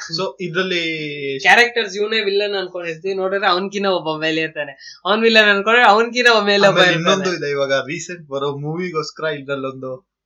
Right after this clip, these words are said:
Speaker 1: ಒಂದು ಟೀಮ್ ಇರೋದ್ ಗೊತ್ತಾ?
Speaker 2: ಏ.
Speaker 1: ಅವ್ಲ್.
Speaker 2: ಹ್ಮ್, ಹ್ಮ್, ಹ್ಮ್.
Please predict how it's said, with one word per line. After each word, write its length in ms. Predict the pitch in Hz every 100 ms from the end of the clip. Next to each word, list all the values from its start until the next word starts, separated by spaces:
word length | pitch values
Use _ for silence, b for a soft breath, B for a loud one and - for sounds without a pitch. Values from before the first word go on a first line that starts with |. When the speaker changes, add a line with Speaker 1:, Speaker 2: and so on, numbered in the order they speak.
| _ _ _ _
Speaker 1:
ಒಂದು 420 | 139 147 143 139 127
ಟೀಮ್ 320 | 170 170 160
ಇರೋದ್ 180 | 143 135
ಗೊತ್ತಾ? 640 | 127 - 127 127 - _ _ _
Speaker 2:
ಏ. 80 | 156
Speaker 1:
ಅವ್ಲ್. 180 | 135 151
Speaker 2:
ಹ್ಮ್, 960 | 151 - - _ _ _ _ _ 190 190
ಹ್ಮ್, 340 | 170 160 147
ಹ್ಮ್. 160 | 135